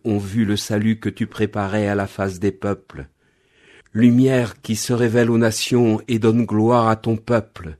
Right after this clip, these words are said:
Israël. » Le père et la mère de l'enfant s'étonnaient de ce qui était dit de lui.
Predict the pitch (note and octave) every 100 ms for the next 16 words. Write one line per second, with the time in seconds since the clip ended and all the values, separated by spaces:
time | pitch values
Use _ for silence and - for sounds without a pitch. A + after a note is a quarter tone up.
0 | _ A#2 G#2 - G2+ G#2 G#2 G2 D2 -
1 | _ _ _ _ _ _ _ _ _ _
2 | _ _ _ _ F2 F2+ - G#2+ G#2+ -
3 | - _ _ _ G2+ F#2+ G#2 A2 F#2+ G2
4 | G2+ - A2 G2+ - G2 G2+ G2+ A2+ G2
5 | F#2+ - G2+ - G2 F#2+ - F#2+ F#2+ F#2+
6 | F#2 F2+ F2+ D#2+ -